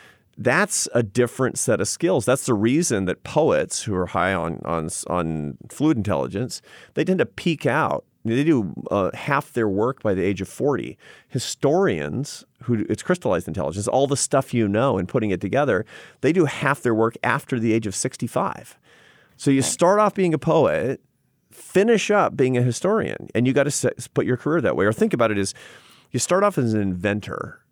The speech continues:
Speaker 1: and you finish up as an instructor. And all the greatest careers have that particular cadence. But if you don't jump on that second curve, you're gonna be frustrated.
Speaker 2: And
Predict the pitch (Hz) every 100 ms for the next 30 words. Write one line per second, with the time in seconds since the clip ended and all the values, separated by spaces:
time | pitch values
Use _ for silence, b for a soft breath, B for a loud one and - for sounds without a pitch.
0 | _ 120 110 101 - 139 127 107 113 95
1 | 90 87 - - - - - - _ _
2 | _ _ _ _ _ 117 - 120 143 185
3 | 196 160 127 123 120 - - 104 85 82
4 | 95 - 87 85 76 - 87 - 101 113
5 | 196 175 104 107 107 139 143 107 123 139
6 | 185 151 123 110 - 131 127 85 175 202
7 | 123 117 113 127 156 180 - 58 - -
8 | _ B B B - 240 247 240